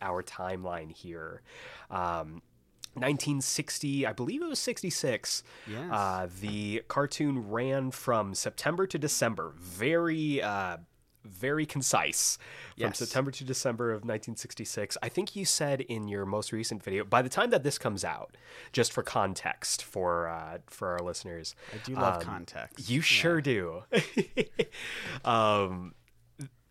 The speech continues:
Speaker 1: Scott will have dropped not just the epis-, uh, not just a video about Cap's old co-, uh, old cartoon, but also Thor's. And in that, I think you mentioned that they were, like, basically five episodes a week for, like,
Speaker 2: Yes.
Speaker 1: a month and a,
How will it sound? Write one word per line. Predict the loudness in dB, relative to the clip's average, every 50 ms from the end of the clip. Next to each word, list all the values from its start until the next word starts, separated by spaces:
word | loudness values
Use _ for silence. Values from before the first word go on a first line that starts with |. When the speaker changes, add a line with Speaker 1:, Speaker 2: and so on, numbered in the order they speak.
| _ _ _ _ _ _ -4
Speaker 1:
Scott | -2 0 4 4 4 6
will | 6 6 4
have | 4 2
dropped | 2 2 4 4 4 2 0 0
not | 0 2 2 2 0
just | 0 0 0 0 0 -2 -2 -4 -8
the | -6 -4 -4 -2 -4 -4 -6
epis-, | -6 -4 -2 -2 -2 -4 -6 _
uh, | -2 0 2 2 2 2
not | 2 2 2 2
just | 2 0 -2 -2
a |
video | -2 -2 0 0 0 0
about | 0 0 0 0 2 0 0 -2 -6 -8
Cap's | -2 2 2 2 2 2 -2 -2 0 0
old | -2 -2 0 0 -2 -2 -6 -10 -6
co-, | -2 0 0 -2 -2 _ _ _ _ _ _ -6
uh, | -4 -2 -2 -2 -4 -6 -4
old | -2 0 0 0 0
cartoon, | 0 0 0 0 -2 -4 -2 -2 -2
but | -2 -4
also | -4 -4 -6 -4 -6 -6
Thor's. | -8 -6 -2 0 0 2 2 0 0 -2 -6 -8 -10 -10 -10 -12 -14 -12 -6 -2
And | -2 -2 0 0
in | 0 0 0 2
that, | 0 2 2 4 4 2 2 0 -4 -6
I | -6
think | -4 -2 -2 -2 -2 -2 -2
you | 2 2 4
mentioned | 4 4 4 4 2 2 0 0 0 -2 -2 -2 -2
that | -2 0 0
they | 0 0
were, | 2 2 2
like, | 2 2 0 0 -2 -6 -8 _ _ -20 -20 -20 -20 -18 -8 -2
basically | 0 2 2 2 0 -2 -4
five | -2 2 6 6 6 6 4
episodes | 2 0 0 0 0 0 0 0
a | -2 -4
week | -2 -4 -4 -4 -4 -6 -8
for, | -10 -6 -4 -2
like, | 0 0 0 -2 -2 -4 -4
Speaker 2:
Yes. | -6 -6
Speaker 1:
a |
month | -4 -4 0 4 4 4 4 2 -2
and | -2 -2
a, | -2 -4